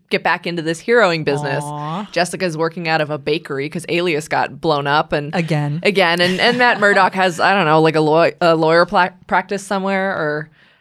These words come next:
Speaker 1: he's
Speaker 2: Yeah.
Speaker 1: hanging out at Josie's or Fogwell's. But I, it, another thing that comes up, we're talking about the cosmic versus the neighborhood, um, because your characters are from the seventies, I almost immediately associate,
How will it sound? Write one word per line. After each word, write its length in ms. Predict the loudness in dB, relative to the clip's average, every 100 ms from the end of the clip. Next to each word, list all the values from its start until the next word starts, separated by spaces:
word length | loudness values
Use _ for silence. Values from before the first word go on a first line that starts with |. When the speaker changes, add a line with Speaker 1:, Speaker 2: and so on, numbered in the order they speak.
| _
Speaker 1:
he's 140 | -2
Speaker 2:
Yeah. 80 | 0
Speaker 1:
hanging 200 | 0 0
out 140 | 2 2
at 120 | 2
Josie's 540 | 2 2 0 -2 -2
or 200 | -4 -6
Fogwell's. 720 | -4 2 2 4 2 2 -2 -10 -20 _ _
But 320 | -2 -2 -4 _ _ _ _ -2
I, 80 |
it, 380 | 0 0 -2 -4 _
another 320 | 2 4 2
thing 180 | 0 -2
that 160 | -2 -2
comes 240 | -4 2
up, 240 | 0 0 -8 -20 _ _
we're 160 | -4
talking 300 | 0 0 -2
about 180 | -4 -6
the 80 | -6
cosmic 480 | 0 0 0 -4 -6
versus 360 | -6 -6 -8
the 100 | -6
neighborhood, 560 | -4 -2 -2 0 0 -2 -2
um, 380 | 0 0 -2 -12 _ _ _ _ _ _ -6
because 260 | -2 0
your 120 | 0 -2
characters 580 | 0 0 0 -4 -4 _ -2
are 120 | 0
from 180 | 0 -4
the 80 |
seventies, 540 | 0 2 2 2 0 2
I 280 | 0 2 2
almost 420 | 2 2 0 -4 -12 -4
immediately 560 | -2 0 0 0 2
associate, 680 | -2 0 -2 0 -2 -2 -4